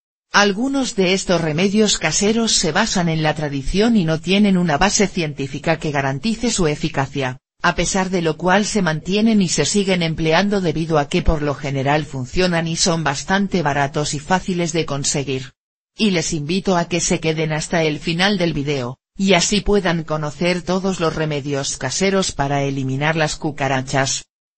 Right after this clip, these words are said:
Ahora pasemos a conocer cuáles son los remedios caseros para eliminar las cucarachas,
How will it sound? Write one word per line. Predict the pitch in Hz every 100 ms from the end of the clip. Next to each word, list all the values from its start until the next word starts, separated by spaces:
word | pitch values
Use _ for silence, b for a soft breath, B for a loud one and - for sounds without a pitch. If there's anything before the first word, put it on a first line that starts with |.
| _
Ahora | 165 170 196 202
pasemos | 160 156 202 208 202 190
a | 185
conocer | 170 139 127 170 175
cuáles | 170 165 165 156
son | 185 175
los | 165
remedios | 160 156 147 139 139 135 -
caseros | 135 - 190 196 185
para | - 139 143
eliminar | 139 139 131 131 147 160
las | 151 -
cucarachas, | 160 139 156 139 - 147 139 -